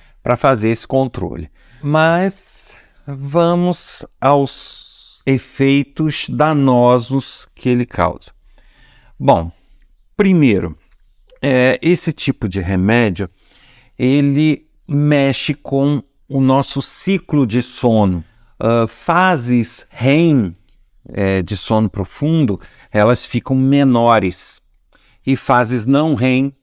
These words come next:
tendem a ficar maiores. Eu já falei em vários episódios, eu aconselho retornar nos episódios que eu falo sobre sono, sobre memória. Eu, eh, já expliquei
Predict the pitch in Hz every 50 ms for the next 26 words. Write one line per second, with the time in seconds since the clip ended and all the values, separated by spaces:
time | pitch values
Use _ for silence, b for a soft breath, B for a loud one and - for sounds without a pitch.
0 | _ _ _ - 123 120 120 120 123 123 127 120 - 117 - - 117 107 117 135
1 | 135 139 135 113 95 87 85 71 - - - - b b b b b b b b
2 | b b b b b b b 151 175 196 202 170 185 170 - - 156 127 127 135
3 | 135 131 110 113 127 139 143 127 117 101 113 117 - - 104 90 90 107 117 131
4 | 131 127 117 92 101 113 110 - - 120 110 - - - 127 131 143 135 120 104
5 | 120 117 - - 107 101 110 113 117 135 147 139 139 135 113 127 123 - - 98
6 | 107 107 110 98 - - - 101 - - 104 104 104 101 - - 113 101 98 98
7 | - - - - 107 104 113 120 120 113 107 104 90 - - 107 95 101 101 98
8 | 101 95 87 90 98 110 120 123 131 127 120 113 110 b b b b b b b
9 | b b b b b 123 123 127 139 139 135 113 - - _ - 139 135 135 135
10 | 143 131 139 170 180 165 - - - 131 107 - - - 143 143 131 107